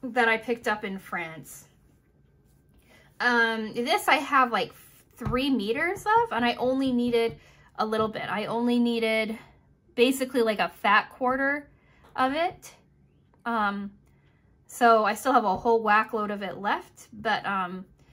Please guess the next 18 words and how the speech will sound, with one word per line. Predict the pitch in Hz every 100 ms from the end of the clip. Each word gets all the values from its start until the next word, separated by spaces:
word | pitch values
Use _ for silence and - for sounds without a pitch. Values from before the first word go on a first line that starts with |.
| _ _
yeah, | 294 -
I | 247
figured | 277 254 247
I'd | 226
actually | 196 233 240 - 220 226
use | 208 214 262 233 240 -
some | - 214
of | 208
my | 202 190 190 - _ _ _ -
official | - 247 247 220
fabric | 220 220 226 202
stash | - 196 180 190 - - - -
for | - 202
a |
project, | 196 311 311 208 180 - - - - -
um, | 220 214 208
especially | 233 - 269 285 254
since | 262 240 220 214 -